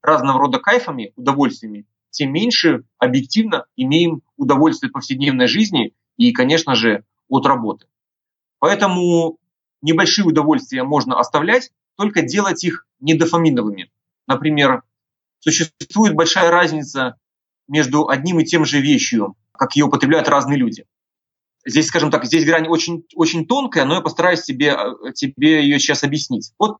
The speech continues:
представь себе две ситуации. Женщина и пирожок. Знакомая до боли ситуация. Представим себе женщина, которая уставшая, идёт с работы, видит в витрине этот пирожок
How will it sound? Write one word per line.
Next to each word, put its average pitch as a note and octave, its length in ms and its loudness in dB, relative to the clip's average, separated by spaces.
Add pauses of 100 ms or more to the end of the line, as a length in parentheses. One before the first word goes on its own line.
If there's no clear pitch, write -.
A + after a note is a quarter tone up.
представь G#3 320 -2
себе D#3 160 0
две C#3 140 2
ситуации. A#2 680 -2 (560)
Женщина A3 460 0
и E3 160 -4
пирожок. D#3 520 0 (600)
Знакомая F#3 380 2
до C#3+ 80 0
боли C#3+ 180 0
ситуация. - 640 -4 (920)
Представим A#3+ 400 0
себе F#3 680 -2
женщина, D#3+ 380 -2
которая C3+ 280 2
уставшая, E3 640 0
идёт D3 260 -2
с - 60 -4
работы, D#3+ 580 0
видит D3 280 -4
в - 40 -18
витрине D#3 440 0
этот C3+ 240 -4
пирожок D#3+ 540 2